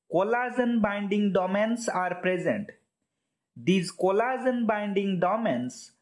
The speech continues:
bind to several type of collagens like collagen one, collagen two, and collagen I V. Next to the collagen binding domain, heparin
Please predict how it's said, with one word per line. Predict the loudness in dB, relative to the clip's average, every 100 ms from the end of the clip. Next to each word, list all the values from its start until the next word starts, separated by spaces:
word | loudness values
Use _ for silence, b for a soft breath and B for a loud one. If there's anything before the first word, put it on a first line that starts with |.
| _ -10
bind | -4 -2 -2 -4 0
to | -2
several | -2 -2 0 0 -2 -2 -2
type | -2 0
of | 2 0 -2 -10 -2
collagens | 2 2 0 0 0 0 -8 -12 -20 _ _ -4
like | 0 0 -2 -6 -16 _ _ _ -4
collagen | 0 0 -2 0 0 0 0
one, | 0 0 -2 -6 -10 _ _ _ _ 0
collagen | 0 2 -2 0 0 -2 -4 -2
two, | 0 0 -2 -8 _ _ _ -6
and | -2 -2 -2 0
collagen | 2 2 0 0 0 0
I | 0 -2 0
V. | 0 0 -4 -16 _ _ _ _ _
Next | 0 2 2 -2 -2
to | 0
the | 2 0 0
collagen | 0 2 0 0 4 4 4
binding | 0 -2 0 0 0 2
domain, | 2 2 0 0 -4 -8 _ _ _ _ _
heparin | -2 0 0 0 2 2 2